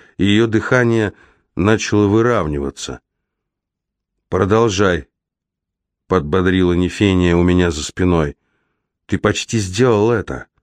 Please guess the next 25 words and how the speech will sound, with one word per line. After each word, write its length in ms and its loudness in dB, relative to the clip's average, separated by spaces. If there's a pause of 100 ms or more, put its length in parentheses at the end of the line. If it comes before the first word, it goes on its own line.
(920)
Я 280 0
осознал, 640 0
что 220 -4
больше 360 0
не 100 2
слышу 380 -2
звуков 480 -2
свары, 540 0 (540)
да 160 0
и 80 4
вообще 360 -2
все 220 -2
звуки 460 -4
исчезли. 500 -4
Воцарилась 760 0 (360)
мертвая 520 2
тишина, 640 0
и 60 0
свет 480 -2
начал 360 2
меркнуть, 640 2
сменяясь. 720 0 (480)
«Нет!» 600 0
крикнул 460 0
я. 360 0